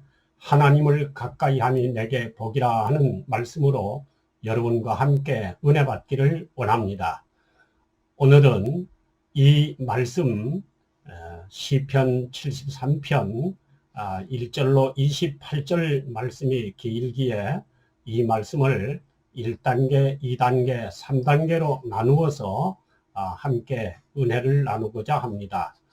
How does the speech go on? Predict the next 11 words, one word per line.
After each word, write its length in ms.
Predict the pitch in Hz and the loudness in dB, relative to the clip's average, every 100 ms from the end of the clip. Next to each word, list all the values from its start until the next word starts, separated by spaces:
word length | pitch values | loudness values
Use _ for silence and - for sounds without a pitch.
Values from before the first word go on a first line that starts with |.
| _ _ _ | _ _ _
아, 320 | 87 85 87 | -20 -20 -12
일 160 | 131 110 | -8 -4
단계는 760 | - 131 139 139 127 101 131 139 | 2 4 6 4 4 0 -6 -8
일 220 | 120 117 | -6 -6
절로 340 | 139 135 135 127 | -2 0 2 0
십이 320 | - 135 135 | -4 -4 -2
절 220 | 160 160 | 0 0
말씀, 640 | 123 110 - 120 98 131 - _ _ - | -2 -4 -6 -8 -6 -8 -12 _ _ -6
악인의 540 | 117 113 101 151 165 139 | 0 2 2 2 0 -2
형통에 540 | 185 185 170 156 135 | 0 0 0 0 0
대해서 640 | 123 110 104 131 95 160 | -2 -8 -8 -6 -6 -6